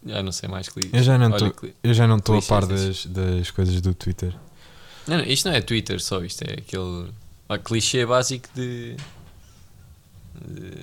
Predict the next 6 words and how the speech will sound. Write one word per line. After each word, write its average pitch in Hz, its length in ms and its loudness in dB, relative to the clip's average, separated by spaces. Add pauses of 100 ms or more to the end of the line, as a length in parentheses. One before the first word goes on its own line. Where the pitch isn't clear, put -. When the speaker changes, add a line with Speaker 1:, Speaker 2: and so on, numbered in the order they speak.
(800)
Speaker 1:
sei - 160 -20
lá, - 200 -16 (1040)
justiceiro. 104 840 -2 (580)
<laughs> - 2000 -6
Justiceiro 101 760 4
social. 90 760 4